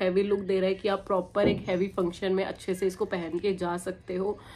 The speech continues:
मेरी तरफ से तो ये भी अप्रूव्ड है। अगर आप इसको इतने प्राइस में लेके दो से तीन बार पहन के आप किसी को दे भी दे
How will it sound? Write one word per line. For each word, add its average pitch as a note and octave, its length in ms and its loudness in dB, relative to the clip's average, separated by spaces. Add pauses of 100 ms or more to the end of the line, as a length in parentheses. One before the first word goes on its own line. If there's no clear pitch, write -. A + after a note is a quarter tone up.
(280)
मेरी A#3 220 8
तरफ B3 260 4
से A#3 160 0
तो A3+ 120 2
ये F#3 200 6
भी G3 220 0
अप्रूव्ड G3 680 -2
है। G3 120 0
अगर G3 300 0
आप G3 200 4
इसको G#3 280 0
इतने G#3+ 320 0
प्राइस G3+ 320 4
में G3+ 140 2
लेके G3 280 2
दो F#3 200 6
से F#3+ 140 2
तीन F#3+ 300 -2
बार G3 120 2
पहन F#3+ 320 0
के F#3+ 100 -2
आप F#3 140 -2
किसी F#3+ 200 -4
को G3 140 0
दे F#3 220 4
भी F#3+ 160 0
दे G3 220 0